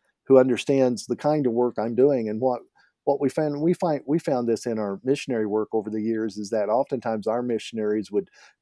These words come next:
find kinship in other denominational groups, uh, because there was somebody from the United States in the field that understood their situation. And so ministers are uniquely poised to have a particular, uh,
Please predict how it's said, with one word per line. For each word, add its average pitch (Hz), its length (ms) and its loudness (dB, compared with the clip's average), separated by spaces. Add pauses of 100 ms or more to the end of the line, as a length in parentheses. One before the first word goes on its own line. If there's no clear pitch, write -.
find 120 440 2 (260)
kinship 139 480 2
in 120 140 -2
other 120 240 0
denominational 113 720 -2
groups, 101 500 -4 (120)
uh, 104 220 0
because 110 340 -2
there 110 100 -2
was 104 160 -2
somebody 120 540 2 (400)
from 139 160 6
the 139 100 4
United 120 300 2
States 107 400 -2
in 147 180 2
the 156 80 4
field 113 440 6
that 117 120 4
understood 127 500 2
their 110 140 0
situation. 104 680 -2
And 101 120 -8
so 98 300 -4 (580)
ministers 139 640 4
are 113 140 2
uniquely 127 540 0
poised 123 480 0
to 113 80 -12
have 120 240 -2
a 113 100 -2
particular, 117 540 -4 (400)
uh, 98 380 -2